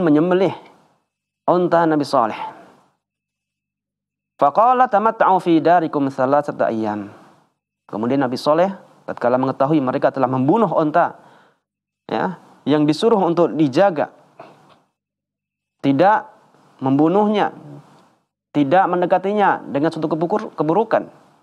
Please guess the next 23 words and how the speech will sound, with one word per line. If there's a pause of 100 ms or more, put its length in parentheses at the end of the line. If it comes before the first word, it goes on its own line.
(1080)
tetapi
mereka
membunuhnya, (400)
maka
Nabi
Saleh
berkata
kepada
mereka, (760)
"Tamatta'u
fi
darikum
thalathata
ayyam." (920)
Ya, (480)
kalian
bersukarialah (880)
di
rumah-rumah
kalian
selama
tiga
hari.